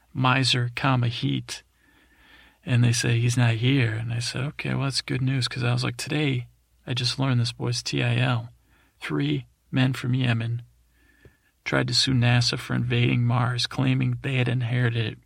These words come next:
from their ancestors three thousand years ago." And they were like, "What?" And I go, "Yeah, you believe that?" Like, um, they, they had sued nasa 'cause they must have believed they inherited Mars.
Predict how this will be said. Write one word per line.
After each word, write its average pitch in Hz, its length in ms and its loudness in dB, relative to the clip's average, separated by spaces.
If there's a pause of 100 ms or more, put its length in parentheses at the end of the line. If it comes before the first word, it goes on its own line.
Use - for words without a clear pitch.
(160)
from 131 180 -2
their 120 100 2
ancestors 123 640 0
three 123 220 -4
thousand 120 440 -2
years 120 280 -4
ago." - 260 -12 (1300)
And 123 160 -2
they 120 80 4
were 117 120 2
like, 113 260 -2
"What?" 120 360 -2 (200)
And 151 100 -6
I 123 80 0
go, 120 140 -4
"Yeah, 120 260 2
you 117 180 -2
believe 143 300 -4
that?" 139 380 -4
Like, 120 300 -4
um, 117 500 -4 (140)
they, 117 220 -2
they 120 180 0
had 113 180 -6
sued 131 380 -2
nasa 127 460 0
'cause - 180 -8
they 120 120 -2
must 117 300 0
have 120 100 -4
believed 117 640 -4 (580)
they 127 160 4
inherited 117 420 2
Mars. 117 720 -4